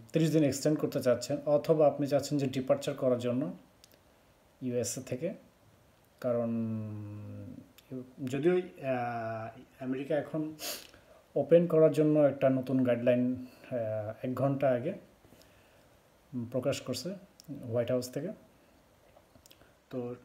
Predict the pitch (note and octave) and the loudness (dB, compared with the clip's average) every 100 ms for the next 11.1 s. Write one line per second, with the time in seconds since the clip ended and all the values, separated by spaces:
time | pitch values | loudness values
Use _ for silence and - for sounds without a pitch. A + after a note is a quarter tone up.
0 | _ _ _ _ _ - C3 D3 C#3+ C3 | _ _ _ _ _ -16 -10 -6 -4 -4
1 | - C#3 C3 C3 B2+ F3 F3 B2+ A#2 - | -6 -4 -2 -2 -4 -6 -6 -6 -8 -10
2 | C#3+ A#2+ A2+ A#2 C3+ B2+ A#2+ A2+ A2+ A2+ | -8 -6 -4 -2 0 0 -2 -6 -4 -2
3 | A2+ A2+ A#2 A2 - A2 - - - B2+ | -2 -4 -6 -8 -10 -12 -12 -16 -10 -8
4 | A2+ C3 B2 C3 F#3 - _ - - A2+ | -6 -4 -2 -2 -4 -14 _ -20 -16 -8
5 | B2+ C3 - B2 A2 A2+ A2 - B2 - | -2 -2 -2 -2 -2 -4 -6 -6 -8 -2
6 | C#3+ C3 C#3 D#3 C#3 B2+ C3+ C3+ - C#3+ | -2 0 2 4 4 2 0 -4 -10 -10
7 | C3+ - A3+ - - C3 C3+ D3 A3+ - | -10 -8 -8 -10 -14 -8 -2 -2 -4 -14
8 | - _ _ _ _ _ _ _ _ _ | -20 _ _ _ _ _ _ _ _ _
9 | _ _ _ - C#3 C3 C3 C3 B2+ B2+ | _ _ _ -4 0 2 2 0 -2 -2
10 | B2+ B2+ - C#3 B2+ C3 C3 C#3+ C3+ F3+ | -2 -4 -2 -2 0 -2 -4 -4 -4 -4
11 | G3+ | -6